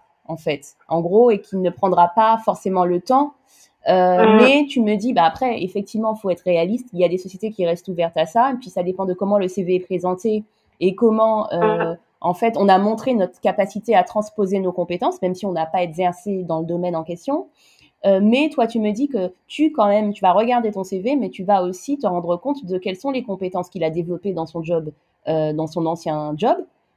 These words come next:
Speaker 1: en, t-, en, en fait, et qu'il pourra
Speaker 2: Mhm.
Speaker 1: développer, qu'il pourra transposer, euh, dans, euh, dans, dans le job que tu lui proposes. C'est ça, hein ?
Speaker 2: Oui, c'est ça. Mais après, euh, c'est vrai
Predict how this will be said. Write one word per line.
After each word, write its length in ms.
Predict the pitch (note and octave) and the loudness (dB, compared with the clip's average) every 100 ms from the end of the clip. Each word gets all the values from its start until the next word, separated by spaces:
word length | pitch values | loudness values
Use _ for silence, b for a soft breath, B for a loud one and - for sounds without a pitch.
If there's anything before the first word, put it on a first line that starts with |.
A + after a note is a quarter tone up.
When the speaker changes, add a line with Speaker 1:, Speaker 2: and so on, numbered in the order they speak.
| _ _ | _ _
Speaker 1:
en, 120 | E3+ | -10
t-, 180 | E3 G3+ - | -6 -8 -6
en, 160 | D#3+ - | -10 -8
en 100 | E3 | -4
fait, 340 | - D#4+ - b b | -2 -2 -4 b b
et 120 | - | -2
qu'il 160 | A#3+ G#3 | 0 -4
pourra 240 | G3+ A3+ | 4 4
Speaker 2:
Mhm. 60 | G#3 | 4
Speaker 1:
développer, 680 | G3 A3 G3+ F#3+ B3 D#4+ F#4 | 4 4 2 0 -2 -4 -6
qu'il 140 | - | -10
pourra 200 | F#3+ G3 | -2 -2
transposer, 840 | G3 A#3+ A3 - G#3 F#3+ A3+ D4+ F4+ _ _ - | 0 -6 -8 -4 -2 0 -2 -2 -6 _ _ -4
euh, 320 | F#3 F3+ F3+ | 0 2 2
dans, 580 | F3 F#3+ A#3+ C#4 D4 - F3 | 0 2 2 2 0 -2 -2
euh, 600 | F3 E3+ E3 E3 E3 E3 | -2 -2 -4 -4 -4 -4
dans, 200 | F3 E3+ | -4 -2
dans 160 | E3+ | -4
le 120 | E3 | -4
job 380 | E3+ A3 B3 F#3+ | -2 -2 -2 -4
que 80 | F3+ | -6
tu 160 | - A3+ | -6 -6
lui 80 | |
proposes. 580 | A3+ C#4 C#4 A#3 A#3+ G#3+ - _ | -2 -4 2 2 2 -2 -14 _
C'est 100 | - | -18
ça, 180 | F#3 C#4 | -4 -2
hein ? 220 | A3 C4+ - _ _ _ _ _ _ _ _ _ _ | -2 -4 -14 _ _ _ _ _ _ _ _ _ _
Speaker 2:
Oui, 260 | A#3+ C4 B3+ | -2 0 0
c'est 140 | G3 G3 | -2 2
ça. 100 | A#3 | 2
Mais 120 | G#3 | 4
après, 760 | F#3 F3+ - A#3 A#3 A#3+ B3 A#3 - | 2 0 -2 2 4 6 4 2 -4
euh, 100 | F3 F3 - - | -8 -10 -14 -14
c'est 160 | F#3+ F3+ E3+ | -10 -8 -6
vrai 260 | G3+ A3+ | -6 -6